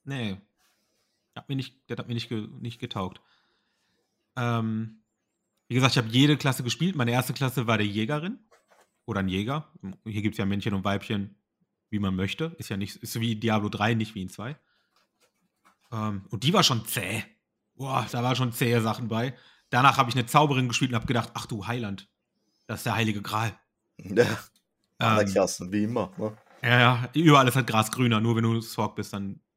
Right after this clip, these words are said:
Speaker 1: grüner wird's nicht. Aber auch schon in Diablo zwei so, wenn man fair ist, weil die rumteleportieren kann und so. Also, ne? Die hat immer ihren Vorteil gehabt.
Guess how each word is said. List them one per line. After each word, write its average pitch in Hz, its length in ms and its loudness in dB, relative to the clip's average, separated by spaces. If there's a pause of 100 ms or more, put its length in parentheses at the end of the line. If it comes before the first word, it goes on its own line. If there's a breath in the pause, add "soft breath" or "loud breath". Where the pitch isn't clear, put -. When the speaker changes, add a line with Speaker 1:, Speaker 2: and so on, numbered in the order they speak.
(160)
Speaker 1:
grüner 95 280 -4
wird's 92 180 -6
nicht. 95 180 -10 (1080 soft breath)
Aber 185 260 0
auch 185 60 0
schon 185 160 0
in 165 80 0
Diablo 131 260 2
zwei 117 300 -2
so, 135 120 -2
wenn 135 80 -2
man 135 120 0
fair 131 260 0
ist, 127 100 -4
weil 107 80 -2
die 98 80 -2
rumteleportieren 113 760 -6
kann 110 100 -12
und 104 80 -18
so. - 80 -20
Also, 107 220 -12 (140)
ne? 220 160 -12 (680)
Die 127 60 -4
hat 120 140 -6
immer 117 160 2
ihren 98 200 -2
Vorteil 90 360 -8
gehabt. 82 240 -18